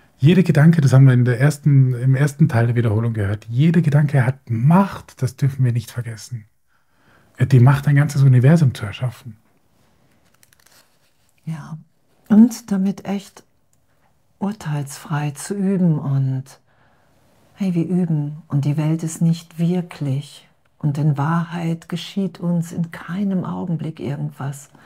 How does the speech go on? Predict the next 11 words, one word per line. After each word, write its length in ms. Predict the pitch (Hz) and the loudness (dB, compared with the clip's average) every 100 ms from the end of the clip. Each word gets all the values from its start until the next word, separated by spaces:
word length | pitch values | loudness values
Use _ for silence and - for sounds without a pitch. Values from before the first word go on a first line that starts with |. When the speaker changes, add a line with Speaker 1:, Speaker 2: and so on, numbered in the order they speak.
| - - - - - | -20 -20 -20 -20 -6
Speaker 2:
weil 460 | 160 165 180 180 170 | 0 2 4 2 2
die 160 | 170 | -2
Trennung 680 | 170 165 165 165 160 165 175 | -4 0 2 4 4 4 4
niemals 960 | 190 202 190 175 170 170 - - - _ _ | 4 4 4 2 0 -4 -6 -14 -20 _ _
stattgefunden 1120 | - - 208 - - 139 - 147 143 139 139 127 | -20 -16 -14 -14 -10 -10 -6 -6 -6 -4 -4 -4
hat. 320 | 151 - - _ _ _ _ _ - - - - | -8 -10 -20 _ _ _ _ _ -20 -20 -18 -2
Und 460 | 170 175 165 - _ - _ _ _ _ _ _ _ | 2 2 0 -10 _ -20 _ _ _ _ _ _ _
dass 200 | 160 - | -4 0
wir 300 | 165 160 156 | 2 2 0
die 540 | - 170 170 160 - - _ _ | -4 0 4 4 0 -8 _ _
Wirkung, 1120 | 160 - 175 254 254 - 165 156 156 156 156 | -8 -2 2 2 -2 -4 -2 0 -2 -2 -6